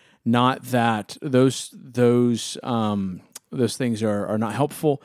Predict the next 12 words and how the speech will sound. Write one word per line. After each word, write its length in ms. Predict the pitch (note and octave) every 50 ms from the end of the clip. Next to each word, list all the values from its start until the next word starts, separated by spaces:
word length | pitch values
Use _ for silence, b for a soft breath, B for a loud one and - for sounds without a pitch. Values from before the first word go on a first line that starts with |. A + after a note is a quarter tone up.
| b b b b b
not 400 | A#2 A#2 B2 C3+ D#3+ F3+ E3 D3
that 240 | C3+ D3+ C#3+ C#3 B2+
even, 680 | G2 B2 B2+ C3 C3+ A#2+ B2+ B2 A#2+ A#2+ A2+ G#2+ G2+ - _ _ _ _ _ _ _ _ _ _ -
um, 640 | B2 A#2+ A2+ A2 A2 G#2+ G#2 G#2 G2+ G2 F#2+ - - _ _ - - -
helping 380 | A2+ B2+ C#3+ C3+ - C#3+ B2
a 60 | A#2
kid 360 | - - - C#3+ C3+ C3 B2 A#2+
advance 640 | A2+ G2 G2+ G#2 B2 B2 B2 A#2+ G#2 - - -
to 160 | - - C3
the 140 | G#2+ A2 A2
next 640 | G#2+ A2 A2 A2+ A2+ A2 - - - - - - -
level, 540 | G#2+ A2+ A#2 A2 F#2+ F#2+ F2+ F#2 G#2 -